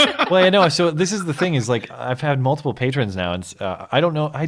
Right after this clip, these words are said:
I swear I didn't try to make this happen 'cause I didn't want my channel to get super personal, but for one reason or another, now I've, this has become a talking point with so many people. <laughs> It's like, "All right, give me an update. Did you find the one yet or not?"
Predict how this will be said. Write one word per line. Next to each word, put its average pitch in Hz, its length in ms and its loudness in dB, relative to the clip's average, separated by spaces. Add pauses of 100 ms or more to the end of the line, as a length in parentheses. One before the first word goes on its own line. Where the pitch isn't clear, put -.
I 160 80 -4
swear 226 300 -8
I 202 80 -2
didn't 135 240 -2
try 123 320 0
to 127 80 2
make 104 180 -2
this - 160 -6
happen 90 480 -4
'cause - 540 -18
I 127 60 0
didn't 131 120 0
want 110 320 -4
my 95 140 -2
channel 104 320 -2
to 92 80 -4
get 82 160 -8
super 104 280 -8
personal, 104 380 -8
but 85 160 -14
for - 120 -20
one 110 180 -4
reason 101 240 -6
or - 20 -6
another, 92 320 -6
now 90 320 -6
I've, 85 300 -8
this 98 160 -12
has 92 80 -14
become 92 200 -10
a 92 40 -8
talking 92 360 -10
point 82 200 -10
with 82 100 -14
so 92 140 -8
many 87 160 -8
people. 98 480 -8 (100)
<laughs> - 560 -10
It's - 100 -20
like, 113 120 2
"All 113 80 2
right, 117 180 2
give 127 160 0
me 131 140 4
an 131 80 4
update. 127 480 2 (600)
Did 117 120 -2
you 120 80 0
find 135 280 2
the 131 60 2
one 131 240 4
yet 131 240 4
or 123 60 2
not?" 127 440 2